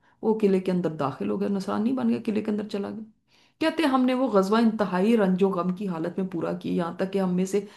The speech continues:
हर एक को ऐसे लगता था जैसे उसका अपना बेटा इस हाल को पहुँच गया, जिस हाल में ये नौजवान पहुँचा। कहते, "फिर हम दोबारा एक और जिहादी लश्कर में न-, निकले और इसी के, इसी किले के करीब से गुजरे।" तो वही नौजवान नसरानियों के साथ मिलकर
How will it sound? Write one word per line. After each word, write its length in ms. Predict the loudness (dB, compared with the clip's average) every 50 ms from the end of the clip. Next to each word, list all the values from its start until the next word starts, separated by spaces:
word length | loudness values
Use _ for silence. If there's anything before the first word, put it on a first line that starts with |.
| -20 -12 _ 4
हर 160 | 6 6 8
एक 140 | 6 6 6
को 80 | 4 4
ऐसे 200 | 4 4 2 -2
लगता 220 | -2 -2 -6 -4
था 120 | 0 0
जैसे 260 | 0 2 2 2 0 0
उसका 200 | 0 0 -4 -6
अपना 220 | -4 -2 -2 -2
बेटा 320 | -2 -2 -4 -4 -4 -4
इस 140 | -4 -4 -6 -6
हाल 200 | -4 -4 -4 -4
को 140 | -4 -6 -6
पहुँच 220 | -6 -8 -12 -12
गया, 240 | -12 -10 -12 -12 -12 -14 _ _ _ _ _ _ -20 _ -2
जिस 180 | 0 0 2 4
हाल 160 | 4 4 4
में 120 | 4 2 4
ये 120 | 4 2
नौजवान 460 | 2 0 -4 -4 -4 -6 -6 -6 -8
पहुँचा। 240 | -10 -12 -12 -12 -14 -16 -16 _ _ -20 -20 _ _
कहते, 180 | -6 0 0 2
"फिर 160 | 4 4 4
हम 160 | 4 6 6
दोबारा 400 | 8 8 8 6 6 6 6 6
एक 200 | 6 6 6 6
और 160 | 6 4 4 4
जिहादी 320 | 2 2 2 2 0 0
लश्कर 340 | -2 -2 -4 -6 -6 -4 -2
में 140 | -2 0 0
न-, 320 | -2 -2 -4 -8 -12 -10 -4 0
निकले 500 | 2 2 2 2 4 4 2 2 2 -2 -12 -16 -8 0
और 80 | 2 4
इसी 220 | 4 6 6 8
के, 220 | 8 8 6 4 -2 -12 _ _ 2 2
इसी 200 | 4 4 4 4
किले 260 | 6 6 8 8 8
के 100 | 8 6
करीब 280 | 4 4 4 2 2
से 140 | 0 -2 -2
गुजरे।" 320 | -2 -2 -4 -6 -8 -8 -10 -18 _ _ -4
तो 80 | -2 0
वही 680 | 4 4 4 6 6 6 6 8 6 6 4 0 -8 -4 0
नौजवान 680 | 2 2 2 2 0 -2 -2 -2 -2 0 0 0 -2 -2 -2
नसरानियों 640 | -2 -2 -2 -4 -6 -6 -6 -4 -2 -2 -2 -2
के 120 | -2 -4 -4
साथ 280 | -6 -6 -8 -8 -6
मिलकर 420 | -8 -6 -8 -10 -10 -8 -10 -10